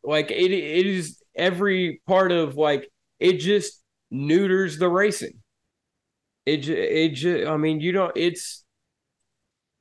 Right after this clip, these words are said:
it's the same, it, in my opinion, it's the same as chopping a guy's nose off.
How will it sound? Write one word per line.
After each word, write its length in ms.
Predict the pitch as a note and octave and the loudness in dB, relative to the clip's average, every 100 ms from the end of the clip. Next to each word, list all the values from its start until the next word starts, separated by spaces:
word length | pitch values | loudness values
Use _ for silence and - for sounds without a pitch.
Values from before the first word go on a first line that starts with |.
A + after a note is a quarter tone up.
| _ - | _ -8
it's 160 | D#3+ | -6
the 60 | - | -6
same, 320 | - A3+ G#3+ | -2 2 2
it, 280 | E3 F#3 E3 | 0 -2 -2
in 200 | D#3 F#3 | -2 -2
my 200 | F#3+ G#3 | 0 0
opinion, 400 | G3 G3+ G3 F#3+ | 0 -2 0 0
it's 180 | F3+ F3+ | -2 -6
the 80 | F3 | -4
same 260 | G#3+ G3+ | -2 0
as 100 | F3 | -2
chopping 340 | - G3 F#3+ F3 | 0 0 0 -2
a 40 | |
guy's 280 | F3 F3+ E3 | 0 0 0
nose 260 | E3 G3 | 0 2
off. 300 | F3 B2 - | 0 -4 -8